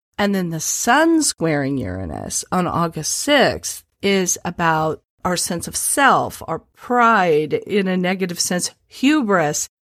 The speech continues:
you know, standing in our own positions and really celebrating who we are, which is not a bad thing.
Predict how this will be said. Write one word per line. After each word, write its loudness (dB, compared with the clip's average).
you -2
know, 0
standing 2
in 2
our 0
own 0
positions -4
and -2
really 6
celebrating 0
who -4
we -4
are, -8
which -4
is 0
not 6
a 2
bad 2
thing. -2